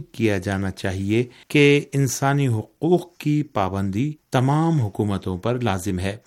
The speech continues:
امریکی پابندیوں کی وجہ سے ادویات تک ایران کی رسائی محدود ہوئی، جس کے سلسلے میں امریکہ جواب دہ ہے۔ اس بات کی وضاحت کے لیے ہمیں پہلے یہ دیکھنا ہوگا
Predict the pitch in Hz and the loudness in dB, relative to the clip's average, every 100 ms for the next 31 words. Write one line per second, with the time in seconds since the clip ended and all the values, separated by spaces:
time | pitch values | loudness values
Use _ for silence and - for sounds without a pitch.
0 | _ - 127 151 156 175 139 107 117 117 | _ -2 2 2 0 0 0 0 0 0
1 | 143 127 95 92 95 92 123 156 113 95 | -2 -2 -4 -4 -4 -4 -4 -2 -4 -4
2 | 98 101 120 - 95 - - 151 135 135 | -4 -2 -4 -4 -6 -6 0 4 4 2
3 | 147 139 - 139 117 92 - 110 123 113 | 0 -2 0 0 2 -2 -2 -2 0 -2
4 | 98 87 104 123 120 98 107 160 - - | -4 -4 -2 -2 -2 -2 0 0 -4 -20
5 | - _ 113 135 160 - 151 - 107 - | -20 _ -2 -2 -2 0 -2 0 -6 -2
6 | 123 131 120 175 - - 104 110 127 117 | 0 2 0 -2 -4 -6 -4 0 0 0
7 | 90 - _ 123 127 101 95 95 90 101 | -4 -6 _ -2 0 -2 -2 -2 -2 -4
8 | - - 143 131 160 175 185 156 123 120 | -6 0 2 6 4 4 2 2 4 2
9 | 147 - 123 113 151 127 113 117 117 117 | 0 0 0 2 0 0 0 0 -2 -2
10 | 107 107 113 98 - 95 98 92 - 95 | -2 0 0 -2 -2 -2 -2 -2 -6 -4
11 | 104 101 139 131 92 87 131 | -2 0 0 0 0 -2 -4